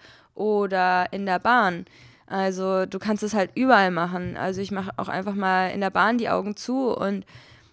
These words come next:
mach so eine kleine Mini-Meditation und konzentriere mich auf mein Hörbuch oder auf meine Musik oder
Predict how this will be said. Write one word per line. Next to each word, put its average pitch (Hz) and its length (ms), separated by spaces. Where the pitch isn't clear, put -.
mach 214 180
so 226 80
eine 214 140
kleine 214 240
Mini-Meditation 190 1120
und 185 640
konzentriere 202 460
mich 202 160
auf 196 80
mein 208 120
Hörbuch 226 320
oder 190 240
auf 190 80
meine 185 380
Musik 226 500
oder 185 520